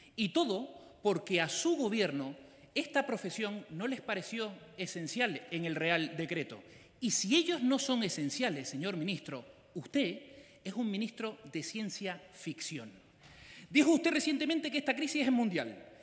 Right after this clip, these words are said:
y que están tratando de resolverla poniendo todos los medios a su alcance. Míreme a la cara, esto es sencillamente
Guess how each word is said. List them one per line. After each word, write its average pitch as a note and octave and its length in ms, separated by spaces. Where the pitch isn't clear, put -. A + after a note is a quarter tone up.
y A#3+ 120
que A#3 100
están E4+ 280
tratando D4+ 520
de A#3+ 100
resolverla D4 800
poniendo A#3+ 520
todos D4 520
los G3+ 160
medios C4 380
a A3+ 60
su G3 160
alcance. D3 520
Míreme A#3+ 280
a G#3 40
la F3+ 80
cara, - 520
esto G#3+ 200
es C4 60
sencillamente A3 720